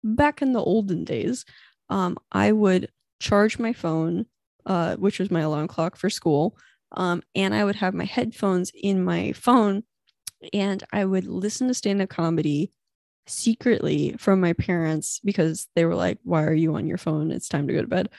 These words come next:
Um, I would listen to it secretly, and I would fall asleep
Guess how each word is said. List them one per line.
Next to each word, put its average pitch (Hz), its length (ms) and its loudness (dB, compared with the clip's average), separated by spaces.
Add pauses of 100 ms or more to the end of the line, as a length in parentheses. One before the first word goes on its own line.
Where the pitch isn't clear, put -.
(320)
Um, 180 400 2 (500)
I 180 260 2
would 175 400 -2
listen 190 280 -2
to 175 180 -6
it - 140 -4
secretly, 180 680 -4
and 190 100 -2
I 185 80 0
would 180 140 -4
fall 196 420 2
asleep 190 500 0